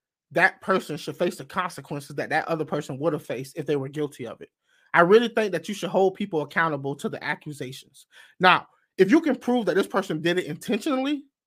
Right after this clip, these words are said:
then they should face the consequences. Now, there are gonna be cases where you just don't have enough evidence to prove that somebody committed a, a act that was said to have been done by them, and then that's a different story. But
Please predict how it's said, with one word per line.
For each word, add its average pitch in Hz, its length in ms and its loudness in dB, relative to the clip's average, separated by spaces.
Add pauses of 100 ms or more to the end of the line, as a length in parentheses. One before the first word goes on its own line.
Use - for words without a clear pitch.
(140)
then 208 320 4
they 175 120 -2
should 151 220 -10
face 151 180 -4
the 123 60 -18
consequences. - 720 -14 (320)
Now, 175 300 6 (400)
there 202 200 8
are 247 60 6
gonna 226 180 4
be 214 100 -2
cases 208 320 0
where 170 140 0
you 175 80 -6
just 175 160 -6
don't 185 100 -2
have 160 140 0
enough 156 220 -4
evidence 160 360 -4
to 139 80 -16
prove 165 240 -4
that 135 120 -8
somebody 156 420 0
committed 151 680 -4
a, 147 300 -8
a 139 180 -6
act 165 220 -4
that 139 180 -4
was 139 180 -8
said 156 300 -4
to 135 100 -12 (120)
have 139 340 -6
been 147 220 -4
done 165 180 0
by 202 160 4
them, 240 220 -4 (320)
and 180 100 2
then 190 140 4
that's 190 160 -2
a - 20 -12
different 156 240 -4
story. 160 380 -2 (280)
But 170 300 2